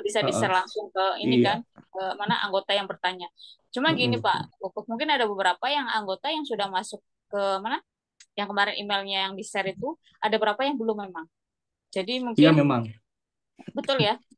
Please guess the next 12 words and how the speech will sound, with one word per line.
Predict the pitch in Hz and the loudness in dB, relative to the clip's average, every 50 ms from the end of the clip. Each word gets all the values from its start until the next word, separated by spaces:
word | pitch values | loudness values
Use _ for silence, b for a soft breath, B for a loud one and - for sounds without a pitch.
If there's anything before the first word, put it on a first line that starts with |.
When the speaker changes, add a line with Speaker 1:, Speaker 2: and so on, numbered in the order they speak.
| _ _ - | _ _ -8
Speaker 1:
Jadi | 196 190 220 233 | -4 -2 -2 0
ada | 220 208 202 | 0 0 -2
beberapa | 180 202 196 185 - 208 | 0 0 -2 0 0 -2
yang | 220 226 220 | -2 -2 -2
belum | 190 190 190 190 190 190 190 190 185 185 185 - | -4 -4 -4 -4 -6 -12 -12 -12 -12 -14 -12 -8
masuk | 180 196 196 214 - 208 - _ | -8 -6 -6 -6 -8 -10 -10 _
ke, | - 202 190 190 185 - _ _ _ _ _ _ _ _ _ _ _ _ _ - | -4 -2 -2 0 -2 -4 _ _ _ _ _ _ _ _ _ _ _ _ _ -2
ya | 202 208 | 0 0
mungkin | 214 220 240 262 | 0 0 -2 0
kadang | - - 339 311 240 247 247 | 0 2 4 4 2 2 2
kan, | 269 277 277 | 0 0 -2
eh, | - _ _ - 214 208 208 202 202 196 | -12 _ _ 0 2 2 4 2 0 -2